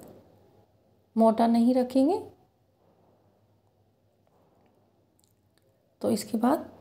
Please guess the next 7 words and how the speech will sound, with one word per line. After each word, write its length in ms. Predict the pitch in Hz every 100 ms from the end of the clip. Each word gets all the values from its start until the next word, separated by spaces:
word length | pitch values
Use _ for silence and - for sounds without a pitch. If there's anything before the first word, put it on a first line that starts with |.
| - - - - - _ _ _ _ _ _ _ _ _ _ _ _ _ _ _
इसमें 260 | 208 - 247
हम 160 | 269 294
फिलिंग 320 | - 208 226
रखेंगे, 440 | 220 220 247 330 370 - _ _ _ _ _ _ _ -
तो 100 | 226
यहाँ 200 | 214 202
पर 140 | 294